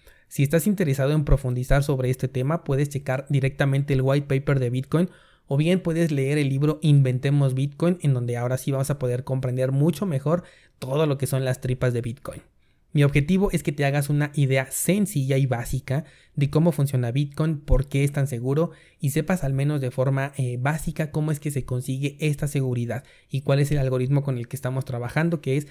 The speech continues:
S H A doscientos cincuenta y seis. Digo, para que quede claro esto y no me vayan a llover comentarios de los expertos diciendo que no expliqué todo el proceso, ¿vale?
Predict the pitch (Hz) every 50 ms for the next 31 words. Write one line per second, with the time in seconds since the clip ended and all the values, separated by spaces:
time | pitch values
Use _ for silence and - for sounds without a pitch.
0 | - - - _ - 160 147 147 147 127 131 135 139 - 131 123 135 165 180 -
1 | 160 135 123 120 - 131 135 131 147 139 - - 139 127 113 110 117 - 101 110
2 | - - - - - - _ _ _ _ _ _ _ _ _ _ _ _ _ -
3 | 156 156 143 143 135 - - - 117 107 - - - 135 - - 160 160 160 156
4 | 165 156 165 160 156 151 147 - 190 175 151 139 131 127 131 139 139 139 135 127
5 | 123 120 123 131 131 - 139 127 123 127 127 127 123 131 139 131 127 123 117 117
6 | 120 123 127 - 127 - - - 147 135 135 147 147 139 135 127 127 135 131 131
7 | 139 139 139 127 123 131 139 139 - - 131 127 - 127 - - 131 131 131 131
8 | - 127 120 - 117 120 - 120 117 127 170 208 -